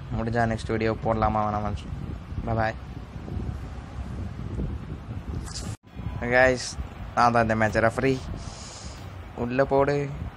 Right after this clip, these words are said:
இந்த சைடு ஜான் சீனாவும் மிஸ்ஸும் ஒரு, ஒரு ஆளுங்க. இது வந்து முன்னாடியே சொல்லியிருக்கேனே, மிக் ஃபோலே.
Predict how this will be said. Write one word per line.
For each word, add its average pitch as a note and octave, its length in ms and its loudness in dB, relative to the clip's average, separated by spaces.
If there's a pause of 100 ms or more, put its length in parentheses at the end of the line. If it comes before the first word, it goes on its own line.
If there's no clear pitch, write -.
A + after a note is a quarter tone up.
(540)
இந்த C3 400 6
சைடு C#3 400 6 (220)
ஜான் E3+ 340 8
சீனாவும் C3 600 4
மிஸ்ஸும் A#2+ 460 2
ஒரு, G#2 400 -4 (420)
ஒரு A2+ 140 4
ஆளுங்க. A2+ 540 2 (220)
இது A2+ 160 0
வந்து B2+ 680 0 (520)
முன்னாடியே B2 300 0
சொல்லியிருக்கேனே, A2+ 560 0
மிக் C3 240 0 (160)
ஃபோலே. A2 300 6